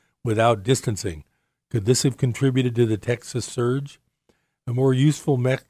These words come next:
metric would be hospitalizations and deaths. Houston Methodist C E O Mark Boom noted his hospital one year ago was ninety-five percent I C U capacity,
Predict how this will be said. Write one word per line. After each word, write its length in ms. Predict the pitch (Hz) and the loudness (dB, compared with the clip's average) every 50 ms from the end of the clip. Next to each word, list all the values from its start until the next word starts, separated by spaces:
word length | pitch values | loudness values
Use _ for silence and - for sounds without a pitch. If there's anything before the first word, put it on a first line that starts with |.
| _ _ - | _ _ -8
metric 540 | 120 113 123 139 143 - - 131 113 - - | -2 0 0 0 0 0 0 -2 -2 0 0
would 140 | 120 110 101 | 0 2 2
be 140 | 117 117 | 0 -2
hospitalizations 1040 | 107 95 113 123 120 - - 135 123 123 120 117 113 120 120 120 110 - 117 107 110 | 0 0 0 -2 -2 -2 -2 -2 0 2 2 2 2 0 0 -2 -2 -4 -6 -6 -6
and 140 | 104 98 92 | -6 -4 -4
deaths. 420 | 117 117 110 90 80 - - - _ _ _ _ _ _ _ _ _ _ _ _ _ _ - | -2 -2 -2 -4 -6 -12 -20 -20 _ _ _ _ _ _ _ _ _ _ _ _ _ _ -2
Houston 480 | 135 143 147 139 - - - 156 139 131 | 0 2 2 0 0 -2 -2 0 0 2
Methodist 560 | 135 135 135 - - 143 120 131 117 - - | 0 0 0 -2 -2 0 0 0 0 -2 -2
C 340 | - 147 139 120 120 127 127 | -2 -2 -2 0 0 0 2
E 60 | 123 | 2
O 160 | 123 120 117 | 4 2 2
Mark 360 | 113 113 117 120 127 120 - | 0 0 -2 -2 -2 -4 -6
Boom 400 | - 110 120 123 123 123 120 117 | -4 0 0 2 2 2 0 0
noted 460 | 113 117 123 123 110 98 95 92 98 - _ _ _ _ _ _ _ _ _ _ _ _ _ _ _ _ _ _ _ _ _ _ _ _ _ _ _ _ _ _ _ _ _ _ _ _ _ _ _ _ | 2 2 2 4 4 2 0 -2 -4 -10 _ _ _ _ _ _ _ _ _ _ _ _ _ _ _ _ _ _ _ _ _ _ _ _ _ _ _ _ _ _ _ _ _ _ _ _ _ _ _ _
his 260 | - 120 131 131 113 104 | -4 -2 0 0 -2 -2
hospital 580 | 113 131 143 139 - - - 139 131 131 123 | -4 -2 -2 -2 -2 0 2 2 4 4 4
one 240 | 120 123 127 131 131 | 4 2 0 0 0
year 200 | 131 135 135 135 | 0 2 2 2
ago 280 | 135 113 131 131 123 123 | 2 4 2 2 4 4
was 340 | 120 117 113 107 98 92 | 2 2 2 0 -2 -6
ninety-five 720 | 104 104 113 113 131 139 143 139 - - 135 131 127 120 | -10 -8 -6 -6 -4 -2 -4 -4 -4 -2 -2 -2 -2 -2
percent 400 | - 127 110 - 135 127 123 - - | -6 -8 -6 -4 -2 -2 -2 -4 -6
I 180 | - 120 120 123 | -8 -6 -6 -6
C 200 | - - - 139 | -6 -6 -6 -4
U 420 | 131 123 127 127 123 123 123 123 - | -2 -2 0 0 0 0 -2 -4 -4
capacity, 880 | - - 110 - - 123 123 123 120 - - 131 113 110 113 107 | -8 -10 -10 -8 -6 -4 -4 -2 -4 -4 -4 -2 -2 -2 -2 -4